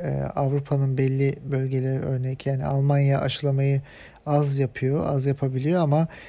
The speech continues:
e, te-, toplumsal tedbirler ve korunma önlemleriyle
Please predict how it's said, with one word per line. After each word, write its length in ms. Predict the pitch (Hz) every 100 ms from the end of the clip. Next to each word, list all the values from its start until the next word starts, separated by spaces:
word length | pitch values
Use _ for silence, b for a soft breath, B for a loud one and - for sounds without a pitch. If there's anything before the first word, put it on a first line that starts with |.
| B -
e, 260 | 139 135 127
te-, 160 | - - -
toplumsal 480 | 147 147 139 165 156
tedbirler 600 | 143 139 139 139 143 135
ve 80 | 131
korunma 600 | - 139 139 147 156 - -
önlemleriyle 760 | 147 131 131 131 131 131 170